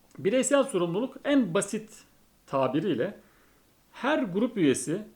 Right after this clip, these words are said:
önce kendi üzerine düşeni yapsın demektir. Yani biz bir takımız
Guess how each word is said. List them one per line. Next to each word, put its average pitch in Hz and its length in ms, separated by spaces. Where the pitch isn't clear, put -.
önce 196 580
kendi 240 420
üzerine 175 540
düşeni 190 360
yapsın 131 400
demektir. 117 500
Yani 226 180
biz 240 160
bir 262 100
takımız 240 640